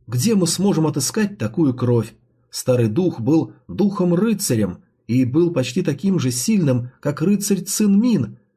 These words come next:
но даже он умер, когда пошёл в терновый лес. Если мы решим туда отправиться,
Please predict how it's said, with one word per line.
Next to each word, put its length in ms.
но 220
даже 360
он 360
умер, 280
когда 260
пошёл 480
в 100
терновый 560
лес. 440
Если 360
мы 120
решим 320
туда 240
отправиться, 680